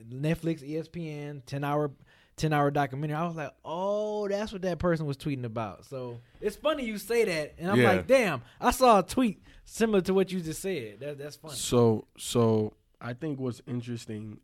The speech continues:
Speaker 3: and, and y-, y'all know my stance on the whole LeBron M J thing, but I think I may have to kinda step back a little bit. And, and, and,
Speaker 2: Glad
Speaker 3: and,
Speaker 2: you went there. Go
Speaker 3: and, and,
Speaker 2: ahead.
Speaker 3: and, and the reason why I said that is, is because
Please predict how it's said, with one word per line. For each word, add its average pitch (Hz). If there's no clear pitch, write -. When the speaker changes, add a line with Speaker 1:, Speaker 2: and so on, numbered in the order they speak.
Speaker 3:
and, 113
and 113
y-, 113
y'all 139
know 123
my 113
stance 104
on 107
the 104
whole 107
LeBron 107
M 107
J 104
thing, 104
but 113
I 123
think 135
I 131
may 127
have 120
to 107
kinda 104
step 120
back 110
a -
little 110
bit. 104
And, 120
and, 117
and, 123
Speaker 2:
Glad 110
Speaker 3:
and, 120
Speaker 2:
you 123
went 110
there. 82
Go 127
Speaker 3:
and, 127
and, 127
Speaker 2:
ahead. 135
Speaker 3:
and, 131
and 127
the 123
reason 143
why 123
I 117
said 123
that 110
is, 110
is 113
because 113